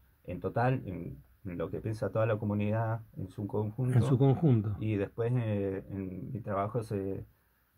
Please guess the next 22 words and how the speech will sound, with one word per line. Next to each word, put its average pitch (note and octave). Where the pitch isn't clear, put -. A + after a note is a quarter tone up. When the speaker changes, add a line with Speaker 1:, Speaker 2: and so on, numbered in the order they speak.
Speaker 1:
profundizó A2
el B2
análisis B2
comparando A2
los -
resultados G#2
entre G2+
los F#2
barrios. F#2
Speaker 2:
Eh, B2
está D#3+
buenísimo, E3+
di-, D3+
disculpame C#3+
que D#3
ahonde F3
en D#3
el C#3+
tema F#3
porque A#2+
está C3+
genial. F3